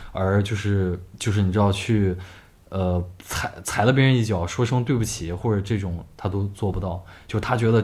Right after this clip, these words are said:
根本没有必要，就是，嗯，那些东西是什么？那根本都不存在在这个世界上。就我觉得现在的问题是越，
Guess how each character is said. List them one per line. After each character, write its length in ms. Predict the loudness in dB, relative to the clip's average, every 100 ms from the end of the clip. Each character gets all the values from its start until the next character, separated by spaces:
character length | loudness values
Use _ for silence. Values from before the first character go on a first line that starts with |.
| 2 4
根 100 | 6
本 100 | 6
没 100 | 2
有 100 | 0
必 160 | -2
要， 180 | -2 -2
就 140 | -2
是， 120 | -2 -2 -8 -10
嗯， 400 | -8 -2 -2 -2 -2
那 220 | 2 4
些 160 | 2
东 120 | 0 0
西 140 | 0
是 160 | -2 -4
什 100 | -2
么？ 140 | -2
那 80 | -2
根 160 | 0 0
本 100 | 2
都 60 | 0
不 100 | -2
存 160 | 0
在 160 | 0 2
在 160 | 0
这 80 | -2
个 80 | -4
世 160 | -4 -4
界 140 | -4
上。 160 | -8 -12 -14 -12
就 120 | 0 4
我 100 | 4
觉 100 | 4
得 140 | 2
现 240 | 0 0
在 80 | 2
的 60 | 2
问 120 | 0
题 140 | -2
是 200 | -4 -4
越， 140 | -4